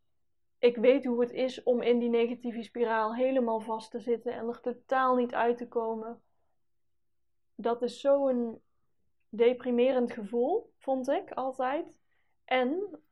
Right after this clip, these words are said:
wat ik eigenlijk, ik maakte het altijd nog erger.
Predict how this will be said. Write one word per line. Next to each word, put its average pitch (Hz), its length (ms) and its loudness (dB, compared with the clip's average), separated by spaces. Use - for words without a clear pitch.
wat 220 240 2
ik 220 100 0
eigenlijk, 220 440 0
ik 233 160 -8
maakte 226 280 -2
het 240 100 -16
altijd 214 320 -2
nog 226 180 -6
erger. 262 600 -2